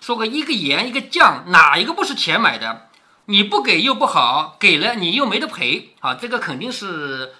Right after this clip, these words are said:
这个语，语气有点像是薛宝钗说的，说我给你钱你就收着吧，因为别人会来吃醋，别人会说你花这个公费请我们吃饭了，所以呢，你不给我们嘛又不好，你给我们呢你又没这么多钱，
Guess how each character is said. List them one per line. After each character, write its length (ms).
这 140
个 100
语， 440
语 220
气 420
有 160
点 120
像 220
是 140
薛 140
宝 140
钗 120
说 180
的， 200
说 140
我 140
给 100
你 140
钱 200
你 60
就 140
收 180
着 100
吧， 280
因 100
为 60
别 260
人 160
会 160
来 80
吃 180
醋， 220
别 140
人 140
会 160
说 200
你 340
花 480
这 100
个 140
公 220
费 180
请 180
我 100
们 120
吃 140
饭 180
了， 160
所 140
以 80
呢， 240
你 180
不 220
给 160
我 200
们 140
嘛 180
又 120
不 120
好， 360
你 120
给 220
我 140
们 160
呢 160
你 140
又 120
没 140
这 80
么 80
多 100
钱， 320